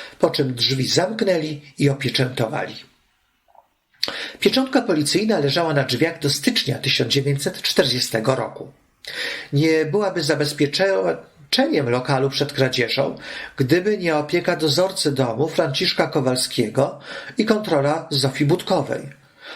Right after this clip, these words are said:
Lokal miał być przeznaczony na jakieś biuro, groziło rozkradzenie i zniszczenie zbiorów i sprzętów. Wobec tego Budkowa postanowiła zaproponować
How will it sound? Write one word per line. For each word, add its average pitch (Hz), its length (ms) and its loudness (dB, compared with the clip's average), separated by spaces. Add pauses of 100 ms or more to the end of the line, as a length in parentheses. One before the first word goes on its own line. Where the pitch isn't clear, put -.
(120)
Lokal 220 360 2
miał 180 180 2
być 156 140 0
przeznaczony 160 640 2
na 151 100 2
jakieś 117 340 0
biuro, 180 400 2
groziło 131 400 2
rozkradzenie 143 840 0
i 147 60 2
zniszczenie 139 520 2
zbiorów 127 440 0
i 143 40 -6
sprzętów. - 680 -2 (420)
Wobec 165 440 2
tego 131 340 0
Budkowa 214 460 0
postanowiła 175 680 0 (260)
zaproponować 147 1200 0